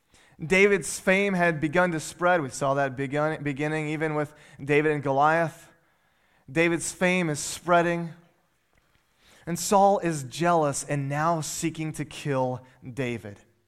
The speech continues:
David has now fled to the Philistines, right? He's now sojourning, sojourning in a foreign land. He's in hiding because Saul, an unjust ruler, is seeking to kill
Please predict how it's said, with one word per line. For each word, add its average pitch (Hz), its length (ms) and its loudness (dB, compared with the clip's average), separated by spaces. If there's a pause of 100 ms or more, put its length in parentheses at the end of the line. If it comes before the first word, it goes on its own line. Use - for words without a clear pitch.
(1000)
David 185 500 2
has 175 200 2
now 165 200 4
fled 180 540 2
to 185 100 -2
the 160 100 0
Philistines, 214 1080 -4 (760)
right? 185 140 -2
He's 196 180 -2
now 196 240 2
sojourning, 180 1000 0 (140)
sojourning 170 800 0
in 165 100 0
a 160 60 0
foreign 190 560 -2
land. 139 460 -4 (680)
He's 196 200 0
in 196 100 4
hiding 175 500 2
because 165 320 -2
Saul, 190 520 2
an 147 220 -4
unjust 196 720 0
ruler, 156 600 -2 (320)
is 156 160 -2
seeking 233 520 -4
to 233 120 -6
kill 175 760 -2